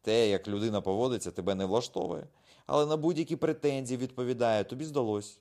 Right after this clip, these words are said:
Насправді я поводжусь цілковито інакше». Або: «А вже ж я поводжусь саме так, але ти все неправильно сприймаєш. Насправді я чиню це для твого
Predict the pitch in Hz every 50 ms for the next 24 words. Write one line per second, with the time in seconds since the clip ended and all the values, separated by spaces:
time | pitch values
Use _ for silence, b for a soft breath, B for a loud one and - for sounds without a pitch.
0 | _ - 98 107 110 110 - - 131 135 147 151 160 175 175 175 - 127 117 110
1 | 113 117 120 117 135 139 135 - 143 135 - 113 107 104 113 120 - 143 151 156
2 | 139 117 107 107 - - - - - _ _ - - 101 101 120 123 - - 117
3 | 117 110 127 131 135 123 113 110 104 104 107 113 120 120 110 110 107 - 123 123
4 | 131 123 - - 107 104 104 - 113 107 104 101 - 123 104 - 127 127 135 127
5 | 131 110 107 101 104 110 117 117 117 117 - - - 139 143 151 156 139 95 80
6 | - B B B B B 95 110 110 - - - 104 101 113 123 131 131 101 90
7 | - - 95 104 120 123 - - 113 110 110 117 113 113 92 - - _ _ _
8 | _ - 101 87 95 95 90 85 85 90 107 113 123